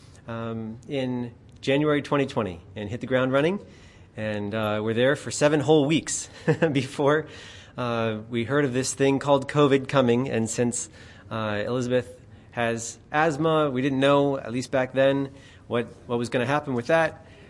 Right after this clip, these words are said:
So we thought, "We'll just come back to the States until that clears from India."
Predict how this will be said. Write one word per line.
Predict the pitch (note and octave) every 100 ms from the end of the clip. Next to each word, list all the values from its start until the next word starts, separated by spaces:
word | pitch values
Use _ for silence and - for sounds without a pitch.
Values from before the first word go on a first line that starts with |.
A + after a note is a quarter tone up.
| -
So | - C3 B2
we | A#2+
thought, | A#2 B2+ A#2
"We'll | F3+
just | G3 - - - -
come | - E3
back | D#3
to | D3
the | C#3
States | - D3+ D3 -
until | C3+ - C#3 B2+ A#2+ - - - - A#2+
that | A#2+ -
clears | - C#3+ C3+ C3
from | B2
India." | C#3+ C3+ C3 A#2+